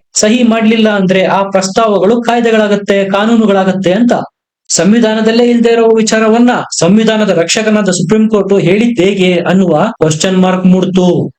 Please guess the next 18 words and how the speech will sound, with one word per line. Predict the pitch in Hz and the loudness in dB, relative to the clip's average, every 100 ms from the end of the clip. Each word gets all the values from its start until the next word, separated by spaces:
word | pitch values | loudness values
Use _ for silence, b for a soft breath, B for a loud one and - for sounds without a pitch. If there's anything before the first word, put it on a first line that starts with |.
| - | -4
ಸಂವಿಧಾನದಲ್ಲೇ | 165 220 240 226 226 233 | 0 2 2 0 0 0
ಬರ್ದಿರೋದು | 233 208 202 220 226 226 190 - | 0 0 0 0 2 2 0 -2
ರಾಜ್ಯ | - 185 202 | -2 -2 -2
ಸರ್ಕಾರ | 214 208 214 202 | -2 -2 -2 0
ಮತ್ತು | 196 190 | 0 0
ಕೇಂದ್ರ | 190 202 | 0 0
ಸರ್ಕಾರದ | 196 196 196 196 190 | -2 -2 -2 -2 -2
ಕಾನೂನುಗಳಿಗೆ | 180 175 202 208 202 208 190 175 | -2 -2 0 2 2 0 0 2
ರಾಜ್ಯಪಾಲರು | 175 185 196 196 190 196 | 0 0 -2 0 0 2
ಮತ್ತು | 196 185 | 2 0
ರಾಷ್ಟ್ರಪತಿಗಳು | 180 - 196 185 202 | 0 -2 -4 0 0
ಅಂಕಿತ | 202 214 240 254 | 2 2 0 0
ಹಾಕಬೇಕು. | 196 196 190 190 190 196 190 196 - - | -2 -2 -2 -2 0 0 0 -2 -6 -4
ಅದಾದ | 170 175 220 | -2 -2 0
ನಂತರವಷ್ಟೇ | 220 208 226 220 175 175 - | 0 0 0 0 0 -2 -2
ಅವು | 240 233 | 0 0
ಅಸ್ತಿತ್ವಕ್ಕೆ | 202 - - 233 240 | 0 -2 -2 0 2
ಬರೋದು. | 214 214 202 190 - | 2 2 0 -2 -4